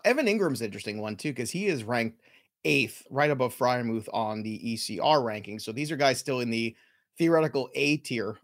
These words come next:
over on Fantasy Pros. Uh, Evan Ingram coming off a surprisingly good season, but I think, Pat, the big problem now is the, the addition of Calvin Ridley, the question of how these targets get dispersed now, and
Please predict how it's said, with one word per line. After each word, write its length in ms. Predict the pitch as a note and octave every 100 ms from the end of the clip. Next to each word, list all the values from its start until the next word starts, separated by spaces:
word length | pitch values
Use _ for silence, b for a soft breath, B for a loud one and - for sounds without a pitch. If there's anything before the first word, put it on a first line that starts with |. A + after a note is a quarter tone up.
| -
over 400 | A#2+ A2 A2 F2+
on 220 | A2 G#2+
Fantasy 380 | C#3+ D3+ B2 G#2
Pros. 480 | G#2 E2+ C2+ - -
Uh, 460 | G#2+ G#2 G#2 G2+ - -
Evan 200 | C#3+ D3+
Ingram 300 | G3 F#3 E3
coming 220 | C3 B2+
off 200 | B2 A#2+
a 60 | B2+
surprisingly 540 | A#2+ - C#3+ D#3+ D3
good 260 | B2+ F#3 F#3
season, 500 | G#2 F2+ F#2 A#2 C3 _ _ _ _
but 100 | D3
I 40 |
think, 240 | C#3 D#3 -
Pat, 300 | F3 F#3 -
the 80 | C3+
big 220 | D#3 D3
problem 280 | D#3 C3 A#2+
now 340 | C#3 E3+ B2+
is 340 | A#2 A#2 A2 -
the, 340 | A2+ A2+ A2 - _ _ _ _
the 100 | -
addition 320 | C3 E3+ F3+ E3
of 120 | C#3+
Calvin 360 | D#3 D#3 C#3+
Ridley, 480 | C3 C3 C3 C3 A#2+ - _ -
the 80 | B2+
question 460 | - D#3 - D3
of 200 | B2+ A#2+
how 240 | A2 C3 C3+
these 180 | C3
targets 380 | - C3+ A#2+ A#2
get 200 | - A2+
dispersed 580 | G2 - - C3+ C3+ -
now, 400 | G2+ F2 B1+ - b b b -
and 560 | C#3 C3+ B2+ C3+ A#2